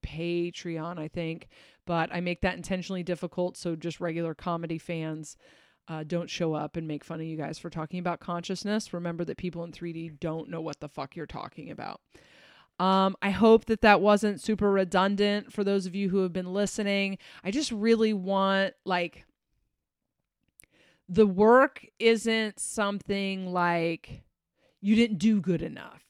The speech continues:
You didn't do good enough, so you don't get to come to higher dimensional reality. That's not how it works at all. It's energy. It all bleeds together. We're all pretty much already doing it. I do talk a lot about superpowers and shit like this, and I'm gonna talk about that more in the next episode, the follow-up to this, but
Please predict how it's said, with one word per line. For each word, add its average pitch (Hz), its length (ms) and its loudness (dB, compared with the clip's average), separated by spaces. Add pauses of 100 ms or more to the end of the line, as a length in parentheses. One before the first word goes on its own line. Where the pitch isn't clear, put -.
You 196 120 2
didn't 208 280 2
do 208 240 2
good 196 180 4
enough, 190 300 0
so 196 120 -4
you 185 220 0
don't 196 160 2
get 185 140 0
to 190 80 -6
come 190 340 0
to 165 60 -2
higher 170 320 -2
dimensional 170 600 -4
reality. 147 520 -10
That's 170 180 -14
not 180 160 -6
how 165 180 -4
it - 80 -12
works 165 340 -12
at 165 60 -6
all. 160 220 -4
It's 147 160 -12
energy. 175 400 -4
It 170 40 -4
all 165 140 -4
bleeds 175 320 -6
together. 165 560 -2 (300)
We're 202 140 6
all 247 120 12
pretty 254 300 0
much 208 240 0
already 185 320 0
doing 185 480 0
it. 254 260 0 (640)
I 208 180 4
do 226 200 0
talk 226 260 8
a 233 40 0
lot 208 160 4
about 175 240 0
superpowers 240 1200 2
and 185 140 -8
shit - 160 -6
like 170 200 -4
this, 226 280 2
and 196 100 -2
I'm 180 120 -4
gonna 190 200 0
talk 185 220 -2
about 180 220 -2
that 170 160 -2
more 175 320 -4
in 175 140 -8
the 165 100 -4
next 165 320 -8
episode, 165 440 -6
the 165 80 -6
follow-up 208 500 2
to 190 120 -8
this, 170 280 -4
but 180 340 -4